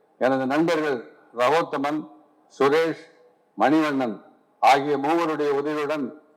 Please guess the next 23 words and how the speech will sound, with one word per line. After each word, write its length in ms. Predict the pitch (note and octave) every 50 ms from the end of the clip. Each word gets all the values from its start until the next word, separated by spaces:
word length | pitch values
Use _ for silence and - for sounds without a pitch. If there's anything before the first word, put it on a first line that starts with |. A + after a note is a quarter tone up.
| _ _ -
இந்த 100 | A2+ A#2 A#2+ C3+
நூலின் 340 | D#3 E3+ E3+ E3 D#3 C3+ -
தட்டச்சு 400 | C#3+ C3+ C3 F3+ E3 - - D#3+ C3+
பிரதியை 300 | D3+ D3 C#3 C#3 D3 D3+ C3+ -
தயார் 240 | C#3 C#3 C#3+ D3 C#3 -
செய்தேன். 320 | C#3+ B2+ B2 A#2 G#2+ F#2+ - _ _ _ _ _ _ _ _ _ _ _ _ _ -
இடையில் 400 | A2 C3+ C#3+ E3 E3+ E3+ E3 D#3 C#3+ C#3+
ஈரோட்டில் 420 | D#3 E3+ F3 F3 E3 D3 D#3+ D3+ D3+
இருக்கின்ற 340 | D3+ C#3 C#3+ D3+ C#3 C#3 D3 C3+ B2 A#2+ - - - C3+
எனது 200 | C3+ C#3 C#3 C3+ C3
அன்பு 180 | C#3 D#3 D#3+ E3 D#3 -
சகோதரர் 440 | D3+ C#3+ D3+ D3 D3 D3 C#3+ C3+ B2+ - C3
கார்த்திகேயன் 560 | C#3 D#3 D3+ - D#3+ D3+ D#3 D3 C#3 C#3 C#3
மூலமாக 480 | C#3 C#3 C#3 C3+ C3+ C3+ C3 C#3 C3+ A#2+ - - - _ _ _ _ _ _ _ _ _ -
கணினியில் 520 | - A#2+ C#3+ E3 E3+ E3 E3 D#3+ D#3 D#3 D#3+ D3+ - -
தமிழில் 380 | C3 C3+ D3+ D#3+ E3+ E3 D#3 - D3
தட்டச்சு 360 | C3+ B2+ - F3 D#3 D3+ D#3 C#3+ D3
செய்வது 240 | D3 D3 C#3+ C#3 C#3 C3
எப்படி 220 | C3 D#3 D#3 D#3 D3+ C#3+
என்பதை 240 | C#3 C#3 C#3 C#3+ C3+ C#3
தெரிந்து 240 | C#3+ D3 D#3 D3+ D3
கொண்டு 280 | C3+ C3+ C3+ C#3 D3+ C#3 B2+ - - _ _ _ _ _ _ _ _ _ -
நானாகவே 600 | F2 G#2 A#2 C3+ D#3 D#3 D#3+ D#3+ D#3 D3+ D#3+ E3+